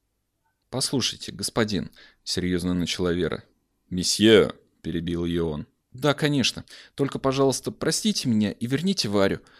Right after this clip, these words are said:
Пусть она поправится". "Послушайте, мадмуазель", рассердился Лефевр, "что это, в конце концов, такое? То вы говорите, что я поддельный тролль,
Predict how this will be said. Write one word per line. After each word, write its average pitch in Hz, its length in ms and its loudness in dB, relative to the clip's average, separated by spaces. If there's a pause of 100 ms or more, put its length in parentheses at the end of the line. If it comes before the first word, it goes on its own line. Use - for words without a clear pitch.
(220)
Пусть - 240 0
она 127 180 2
поправится". 104 720 0 (720)
"Послушайте, 170 880 0 (120)
мадмуазель", 127 1000 4 (280)
рассердился 90 720 -2
Лефевр, 90 460 -2 (440)
"что - 560 8
это, 107 280 6
в - 100 -6
конце 131 500 8
концов, 143 540 4
такое? 92 640 4 (480)
То 233 180 10
вы 254 140 6
говорите, 190 440 8
что 160 220 2
я 156 140 6
поддельный 113 640 6
тролль, 92 500 2